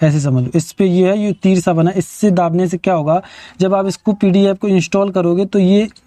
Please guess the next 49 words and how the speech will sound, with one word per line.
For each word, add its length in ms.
लॉक 420
होगी, 240
तो 40
इसको 240
लॉक 300
को 100
ख़त्म 340
करना 240
पड़ेगा। 320
ख़त्म 300
क-, 120
ये 100
पहले 260
तो 100
सबसे 280
छोटा 320
कर 100
लो, 160
फिर 100
इसमें 360
दाब 320
के, 100
ये 200
देखो 220
लॉक 240
लगा 260
है, 120
हमने 180
बोला 260
तो 140
ये 120
लॉक 340
होती 240
है, 120
तो 60
इसको 220
ख़त्म 320
कर 160
दोगे 220
तो 180
आगे 240
कोई 200
दिक्कत 340
नहीं 220
आएगी। 200
तो 140
इसको 300
ऐसे 280
करके 340